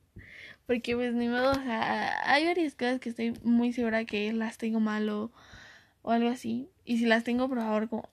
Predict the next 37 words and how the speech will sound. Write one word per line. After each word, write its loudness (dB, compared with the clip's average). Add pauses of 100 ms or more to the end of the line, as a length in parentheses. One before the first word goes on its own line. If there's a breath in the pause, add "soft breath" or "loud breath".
ah, 2
manden 4
un 8
mensaje, 0
por -4
ejemplo, 2
en 4
Anchor, -2
pueden -2
mandar 0
un -2
mensaje, -6 (760 loud breath)
eh, 0
al 0
podcast, -4 (100)
o 0 (460 loud breath)
tan -2
solo -4
como -8
pónganlo -6
en -12
algún -12
lado, 0
o 0
díganme 0
que -10
estoy -8
mal, 2
<laughs> 2
para 2
que 0
no 4
lo 4
vuelva 2
a 2
hacer, 0 (500 loud breath)
eh, 0